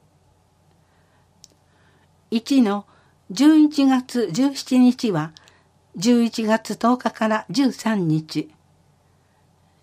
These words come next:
二の十二月四日は、十一月二十四日から二十七日の午前九時から午後五時に電話で、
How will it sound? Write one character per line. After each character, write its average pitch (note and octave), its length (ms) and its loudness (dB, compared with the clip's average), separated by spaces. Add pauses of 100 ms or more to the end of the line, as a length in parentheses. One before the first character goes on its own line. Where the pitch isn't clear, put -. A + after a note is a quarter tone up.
二 C4 160 6
の G#3 220 0 (260)
十 C4 220 4
二 D4 160 8
月 C4 400 0
四 G#3+ 280 -4
日 A#3+ 200 0
は、 A#3 180 -2 (500)
十 C4 220 4
一 B3+ 220 0
月 A#3 260 -2
二 C#4 180 8
十 F#3+ 220 -2
四 E3+ 160 -6
日 - 200 -10
か G3+ 180 -6
ら G3 260 -4
二 C4 180 6
十 G3 220 0
七 - 320 -2
日 A#3+ 320 0
の F3 220 -4 (460)
午 A#3 200 0
前 F3+ 200 0
九 C#4+ 180 0
時 A3+ 140 -4
か D#3+ 140 -6
ら D#3 180 -8 (140)
午 G#3 140 0
後 F#3 240 -4
五 C#4 160 2
時 G#3+ 180 0
に E3 220 -2 (160)
電 A#3 300 -2
話 G#3 160 0
で、 F#3+ 240 -4